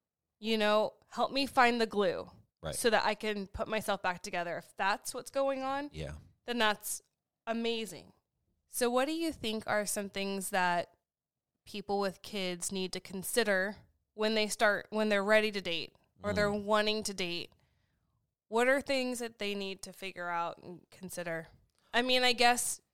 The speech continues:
Speaker 1: with themselves
Speaker 2: So again,
Speaker 1: and with the other
Speaker 2: going back
Speaker 1: person.
Speaker 2: to dating previously, um, before maybe your marriage or relationship, to dating now, um, things change as we mature.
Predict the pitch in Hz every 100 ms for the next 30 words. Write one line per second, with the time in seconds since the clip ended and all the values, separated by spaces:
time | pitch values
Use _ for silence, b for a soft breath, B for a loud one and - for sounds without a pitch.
0 | _ _ 214 220 220 214 233 208 220 269
1 | 285 - - - 107 104 92 120 120 90
2 | 101 208 214 202 - 101 107 104 175 90
3 | 90 85 - 98 95 90 90 82 87 87
4 | 87 92 - 92 85 87 87 92 90 98
5 | 107 - _ _ _ 73 78 73 73 80
6 | 82 - 85 85 78 82 82 80 78 78
7 | 82 90 82 82 78 80 80 90 - -
8 | _ - 85 80 80 82 80 76 71 73
9 | 117 127 _ _ _ _ _ 80 80 76
10 | 73 76 71 - _ _ _ _ _ -
11 | 101 117 - 117 139 120 85 85 78 -
12 | 76 64